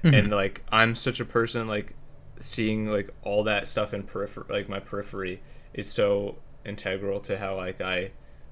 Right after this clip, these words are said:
Speaker 2: move and act, and, like, so that it's just, like, kinda jarring to see, like, the first person perspective that
Speaker 1: Mm-hmm.
Speaker 2: most games have.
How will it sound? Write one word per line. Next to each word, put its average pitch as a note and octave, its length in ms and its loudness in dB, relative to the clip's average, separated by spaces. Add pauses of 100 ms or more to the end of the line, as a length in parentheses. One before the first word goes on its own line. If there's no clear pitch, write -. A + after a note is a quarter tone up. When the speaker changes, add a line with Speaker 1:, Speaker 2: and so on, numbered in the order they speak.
(100)
Speaker 2:
move G2 600 -4
and G2 120 -2
act, G2 520 -2
and, G2+ 140 -6
like, F#2 280 -8 (500)
so A2 240 -6
that G2 200 0
it's F#2+ 140 -4
just, G2+ 220 -4
like, G2 380 -2
kinda F#2+ 240 -4
jarring F#2 480 -4
to - 120 -8
see, G2+ 360 -4 (140)
like, A2 160 -4
the - 60 -6
first G#2 260 -2
person G#2+ 300 -4
perspective G#2+ 500 -2
that G#2 200 -4 (160)
Speaker 1:
Mm-hmm. D3+ 100 8
Speaker 2:
most B2+ 220 8
games G#2+ 240 -4
have. A2 260 -4